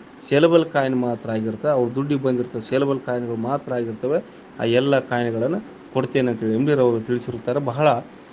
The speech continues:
ವೇದನೆಯಿಂದ ಮಾತನಾಡುತ್ತಿದ್ದೇನೆ ಅಂತೇಳಿ ಎಮ್ ಡಿ ರವರೇ ಕೆಲವೊಂದು ಮಾತುಗಳನ್ನು ಹಂಚ್ಕೊಂಡಿದ್ದಾರೆ. ಕೆಲವು ಗ್ರೂಪ್‌ಗಳಲ್ಲಿ ಹೀಗೆಲ್ಲ ಮಾತನಾಡಿದರೆ ತುಂಬ ಕೋಪ ಬರ್ತದೆ. ಮತ್ತು ಕಿಬೋ ಕಂಪನಿಗೆ ಸಂಬಂಧ ಇಲ್ಲದೇ ಇರುವ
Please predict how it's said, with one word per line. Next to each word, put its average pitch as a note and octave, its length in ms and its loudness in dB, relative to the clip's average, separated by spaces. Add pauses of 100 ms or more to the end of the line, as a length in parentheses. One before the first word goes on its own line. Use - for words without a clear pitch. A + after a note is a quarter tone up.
(300)
ವೇದನೆಯಿಂದ D3 600 4 (580)
ಮಾತನಾಡುತ್ತಿದ್ದೇನೆ B2+ 880 0
ಅಂತೇಳಿ C3+ 300 -2
ಎಮ್ B2 140 0
ಡಿ C3+ 60 4
ರವರೇ B2 400 0 (320)
ಕೆಲವೊಂದು A#2+ 300 0
ಮಾತುಗಳನ್ನು A#2 520 -2
ಹಂಚ್ಕೊಂಡಿದ್ದಾರೆ. B2 680 -2 (480)
ಕೆಲವು D3+ 200 2
ಗ್ರೂಪ್‌ಗಳಲ್ಲಿ D3 840 4 (480)
ಹೀಗೆಲ್ಲ C#3+ 400 6
ಮಾತನಾಡಿದರೆ C3+ 880 -2 (180)
ತುಂಬ F#3 260 4
ಕೋಪ D#3 360 2
ಬರ್ತದೆ. C3 580 -2
ಮತ್ತು C#3 420 -2 (400)
ಕಿಬೋ E3+ 260 6
ಕಂಪನಿಗೆ D#3+ 460 0
ಸಂಬಂಧ D#3 460 -2
ಇಲ್ಲದೇ D3+ 460 2
ಇರುವ B2+ 320 0